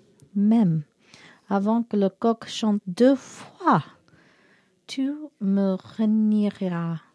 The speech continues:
trois fois. » Et Pierre a dit non.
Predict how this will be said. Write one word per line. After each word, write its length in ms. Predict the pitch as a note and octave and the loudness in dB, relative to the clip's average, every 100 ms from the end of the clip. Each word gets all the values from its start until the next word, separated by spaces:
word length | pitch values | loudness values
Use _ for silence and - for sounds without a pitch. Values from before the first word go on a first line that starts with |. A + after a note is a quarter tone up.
| _ _ - | _ _ -18
trois 520 | A3 A#3+ G#3+ G#3+ G#3+ - | -10 0 4 4 2 -6
fois. » 500 | - - F3 D#3 C#3 - _ _ _ _ _ _ _ _ _ _ _ _ _ _ _ _ _ _ _ A3 A3+ A3 _ _ B3 _ _ _ _ _ - - _ _ _ | -20 -12 -6 -6 -8 -16 _ _ _ _ _ _ _ _ _ _ _ _ _ _ _ _ _ _ _ _ _ _ _ _ _ _ _ _ _ _ -20 -20 _ _ _
Et 60 | G3 | -16
Pierre 420 | - G#3+ G#3 G#3 | -6 0 2 2
a 140 | G3+ F3+ | 2 0
dit 240 | F#3+ G3+ | -2 0
non. 260 | G3 C#4 | 2 0